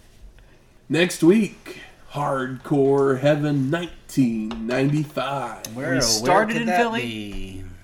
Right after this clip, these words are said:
Speaker 3: We're ending.
Speaker 2: In
Speaker 3: I guess
Speaker 2: Philly?
Speaker 3: we, yeah, we started today in Philly. Next week we'll be
Speaker 2: <laughs>
Speaker 3: in Philly.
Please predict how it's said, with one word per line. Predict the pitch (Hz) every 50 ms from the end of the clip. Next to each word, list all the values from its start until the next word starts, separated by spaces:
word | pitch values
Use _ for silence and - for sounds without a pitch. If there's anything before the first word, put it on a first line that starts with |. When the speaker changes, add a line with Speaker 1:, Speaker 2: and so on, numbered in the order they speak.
| - - 139
Speaker 3:
We're | 127 123 123 123 -
ending. | 123 135 139 139 151 156 156 156 160 151 139 _ _ _ - - - _ _ _ _ _ _ _ _ _ _ _ _ 110
Speaker 2:
In | 104 101 135
Speaker 3:
I | 135
guess | 147 151
Speaker 2:
Philly? | 147 131 131
Speaker 3:
we, | 131
yeah, | 131 120 117
we | 120 120
started | - 127 123 123 120 113 110 -
today | - 123 120 117 131 151 151 - -
in | 151 151 143
Philly. | 151 165 165 170 180 - 160 143
Next | 135 - - -
week | - 156 -
we'll | - 156
be | - 160 160 180
Speaker 2:
<laughs> | - - -
Speaker 3:
in | 160 156 139
Philly. | - - - 180 - 220